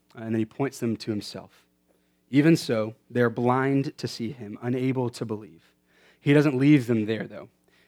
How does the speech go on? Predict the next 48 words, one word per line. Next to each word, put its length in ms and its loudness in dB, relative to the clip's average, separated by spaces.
showing, 500 4
uh, 260 0
that 160 0
he 100 0
grants 400 0
belief 460 -2
as 100 -6
a 60 -6
free 580 0
gift 320 -6
of 160 -10
grace. 560 -20
Right? 100 -8
He 200 0
is 120 0
the 100 -4
true 360 -4
bread 460 -2
from 220 -8
heaven, 320 -10
given 440 -2
that 140 -10
they 120 -2
might 220 -2
have 200 -6
life. 480 -16
As 120 -2
the 100 4
Apostle 380 2
Paul 280 2
wrote 220 2
in 100 0
Ephesians 440 -4
two, 280 -4
"We 120 12
were 140 12
all 140 6
dead 460 2
in 180 0
our 120 0
trespasses, 840 -8
unable 540 2
to 120 -2
bring 240 2
ourselves 480 0
up 180 -2
to 120 -4
life, 520 -2